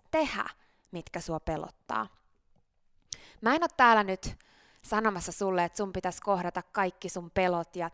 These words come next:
tehdä vaan asioita, mitkä sua pelottaa, mut mä haluaisin tänään muistuttaa sulle siitä,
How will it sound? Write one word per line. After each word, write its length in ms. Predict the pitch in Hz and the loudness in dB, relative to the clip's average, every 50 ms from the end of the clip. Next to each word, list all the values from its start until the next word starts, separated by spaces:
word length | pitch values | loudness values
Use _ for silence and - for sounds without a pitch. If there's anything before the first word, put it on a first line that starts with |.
| _ | _
tehdä 380 | - 196 185 165 165 - 170 165 - - - - _ _ - | 0 0 2 0 -2 -4 -4 -6 -6 -10 -20 -20 _ _ 2
vaan 240 | 202 196 185 180 190 | 4 6 6 6 2
asioita, 380 | 190 180 - 196 175 170 - 170 | -2 -2 0 0 0 0 -2 -6
mitkä 260 | 170 170 - - 175 | -10 -12 -12 -12 -8
sua 160 | - 175 170 | -6 -6 -4
pelottaa, 580 | - - 269 262 202 165 - _ - 170 165 170 | -2 0 2 2 2 0 -2 _ -6 -6 -6 -6
mut 160 | - - - | -8 -10 -8
mä 80 | 247 | -6
haluaisin 480 | 240 294 349 349 339 320 - 254 226 214 | -2 0 2 2 2 2 0 -2 -6 -4
tänään 520 | - 247 247 262 247 208 180 170 170 175 - - _ _ _ _ - | -2 0 0 0 0 0 0 -2 -4 -6 -10 -18 _ _ _ _ -8
muistuttaa 680 | 214 233 269 320 320 - - 190 - _ - 170 165 | -2 -2 0 0 0 -2 -2 -4 -4 _ -6 -8 -6
sulle 300 | 160 - - 165 165 165 | -8 -8 -8 -6 -6 -8
siitä, 500 | - - - 175 170 165 165 - - 165 | -8 -10 -8 -6 -6 -6 -4 -4 -4 -4